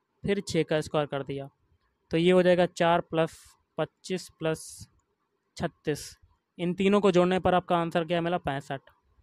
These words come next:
तो यही तरीका सेकंड में करते हैं, छः, आठ और नौ का स्क्वायर कर देंगे और जोड़ देंगे, तो छः का स्क्वायर प्लस आठ का स्क्वायर प्लस नौ का स्क्वायर, तो ये हो जाएगा आपका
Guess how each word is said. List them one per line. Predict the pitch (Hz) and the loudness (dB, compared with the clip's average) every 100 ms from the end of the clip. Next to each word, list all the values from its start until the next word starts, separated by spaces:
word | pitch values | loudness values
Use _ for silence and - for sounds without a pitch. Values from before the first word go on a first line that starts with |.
| _ _ _ _ _ _ _ _ _ - | _ _ _ _ _ _ _ _ _ 2
तो | 175 | 4
यही | 175 190 | 6 4
तरीका | 196 190 190 | 4 4 2
सेकंड | 175 165 180 | 2 0 0
में | 180 | 0
करते | 175 165 170 | -2 -2 -4
हैं, | 165 170 _ _ _ - | -6 -10 _ _ _ -6
छः, | 190 196 | 2 4
आठ | 180 180 | 4 4
और | 185 | 2
नौ | 175 170 | 4 2
का | 180 | 2
स्क्वायर | 170 - 156 | 0 0 -2
कर | 151 143 | 0 -4
देंगे | 139 139 139 135 _ _ _ | -4 -8 -10 -14 _ _ _
और | 170 170 | 0 4
जोड़ | 156 147 | 4 4
देंगे, | 139 135 135 - _ _ _ - | 0 -6 -12 -14 _ _ _ -18
तो | |
छः | - 165 | -6 -4
का | 156 175 | 0 0
स्क्वायर | 170 - 165 | 0 0 -2
प्लस | 160 - 156 165 | -4 -8 -6 -2
आठ | 156 - | -2 -2
का | 170 | -4
स्क्वायर | 156 - 151 151 _ _ _ _ _ | -4 -4 -4 -6 _ _ _ _ _
प्लस | 185 175 | -2 -2
नौ | 175 156 | -2 -4
का | 143 156 | -2 -2
स्क्वायर, | 147 151 143 147 _ _ _ _ _ | -2 -6 -6 -8 _ _ _ _ _
तो | 156 | 0
ये | 170 | 4
हो | 180 | 6
जाएगा | 165 160 156 | 6 4 2
आपका | 147 - 165 | 0 -4 -8